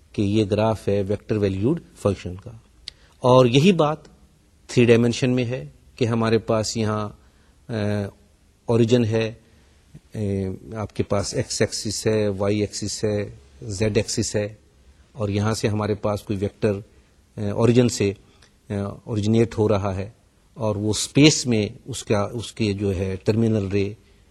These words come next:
آ، وہ پوائنٹ بناتی ہے، اس کا یہ پوزیشن ویکٹر ہے۔ اسی طریقے سے اگر یہ، آ، ٹی کا، آ، فنکشن ہے ہمارے پاس یہ ویکٹر،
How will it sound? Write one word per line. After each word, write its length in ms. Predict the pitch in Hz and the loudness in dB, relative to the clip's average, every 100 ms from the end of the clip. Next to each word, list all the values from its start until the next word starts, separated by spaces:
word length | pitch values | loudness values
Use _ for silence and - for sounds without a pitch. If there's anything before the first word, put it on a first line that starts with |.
| _ _ - | _ _ -6
آ، 20 | 101 101 | -4 -2
وہ 280 | 98 107 101 90 | 0 0 0 -2
پوائنٹ 220 | - 110 101 | 0 0 2
بناتی 440 | 107 101 - 92 | 0 -2 -4 -6
ہے، 60 | 101 | -4
اس 160 | 101 | -6
کا 120 | - | -4
یہ 200 | 107 101 95 | -2 -2 -4
پوزیشن 420 | - 95 - 98 98 92 | -6 -8 -6 -6 -8 -8
ویکٹر 380 | 107 95 120 | -8 -4 -4
ہے۔ 180 | 95 95 113 _ _ _ _ _ _ _ _ | -4 -6 -14 _ _ _ _ _ _ _ _
اسی 180 | 127 123 | -2 0
طریقے 400 | 113 117 110 113 | 2 2 2 0
سے 220 | - 113 113 _ _ | -2 -6 -8 _ _
اگر 220 | 104 110 | -2 0
یہ، 380 | 110 107 107 104 104 - _ - | 2 2 2 0 -6 -18 _ -6
آ، 20 | 98 _ - | -6 _ 4
ٹی 220 | 143 151 | 6 6
کا، 380 | 147 120 110 113 - _ _ | 6 4 4 -2 -18 _ _
آ، 120 | 113 104 | -4 -2
فنکشن 440 | - 113 - 113 | 0 -2 2 0
ہے 220 | 95 95 101 | 0 -6 -8
ہمارے 200 | 101 101 | -6 -4
پاس 280 | 98 101 - | -2 -4 -4
یہ 60 | 101 | -4
ویکٹر، 320 | 92 - 104 | -4 -4 -6